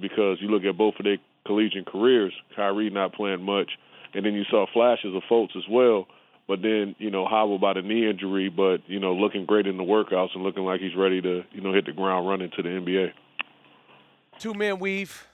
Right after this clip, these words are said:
Speaker 2: It's officially now a three-man weave. You know, we're seeing all these videos of, uh, of, uh, the King <clears throat> on social media, working out, not working out. No, I'm, I'm gonna keep it, I'm gonna keep it real clean above the belt.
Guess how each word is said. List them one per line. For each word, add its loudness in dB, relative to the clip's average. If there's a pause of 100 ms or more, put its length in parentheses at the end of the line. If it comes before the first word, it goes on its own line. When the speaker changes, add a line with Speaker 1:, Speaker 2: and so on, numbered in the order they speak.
(100)
Speaker 2:
It's -20
officially -10
now 2
a -2
three-man -6
weave. -8 (920)
You -8
know, -2
we're 0
seeing -6
all 0
these -8
videos -4
of, -8
uh, 2
of, -6
uh, -4
the -16
King -6 (180)
<clears throat> -4
on -2
social -6
media, -4
working -2
out, 0
not 0
working -4
out. 0 (180)
No, -2
I'm, -2
I'm -6
gonna -6
keep -14
it, -2
I'm -6
gonna -12
keep -14
it -10
real -6
clean -12
above -8
the -20
belt. -10